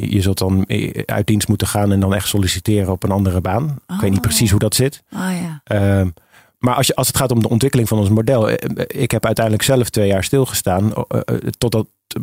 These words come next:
Speaker 1: salariscurve mijn ervaring weer inhaalde, zeg maar.
Speaker 2: Ja. Ja.
Speaker 1: Ehm, dus ik ga nu één januari, eh, honderdvijfenzeventig euro omhoog.
Speaker 2: Ja,
Speaker 1: Ja.
Speaker 2: dat is wel mooi.
Speaker 1: Ja.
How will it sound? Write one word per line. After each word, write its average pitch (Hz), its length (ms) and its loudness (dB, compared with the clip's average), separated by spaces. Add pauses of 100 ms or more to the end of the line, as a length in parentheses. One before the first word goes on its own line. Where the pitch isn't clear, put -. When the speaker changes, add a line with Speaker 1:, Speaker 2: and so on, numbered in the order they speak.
(100)
Speaker 1:
salariscurve 104 1120 0
mijn 104 460 4
ervaring 117 400 2
weer 98 120 2
inhaalde, 90 480 2
zeg 90 160 0
maar. 98 180 4
Speaker 2:
Ja. 196 300 0 (480)
Ja. - 160 -10
Speaker 1:
Ehm, 101 440 0 (720)
dus 117 120 0
ik 135 80 2
ga 131 100 0
nu 117 120 2
één 120 160 2
januari, 110 720 2
eh, 95 300 2 (1040)
honderdvijfenzeventig 98 680 0
euro 90 240 0
omhoog. 92 420 -2 (100)
Speaker 2:
Ja, 208 100 2
Speaker 1:
Ja. - 420 -4
Speaker 2:
dat 208 80 0
is 185 80 -8
wel 202 120 0
mooi. 160 320 0
Speaker 1:
Ja. - 160 0